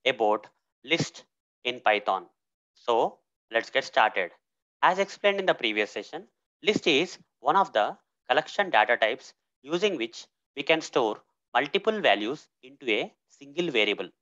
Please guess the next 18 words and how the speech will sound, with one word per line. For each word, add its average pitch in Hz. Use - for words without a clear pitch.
Now, 156
let 117
me 156
practically 143
demonstrate 117
this 120
list -
for 107
you. 104
For 135
that, -
I'll 113
open 120
this 135
PyCharm 110
I 117
D 107
E. 95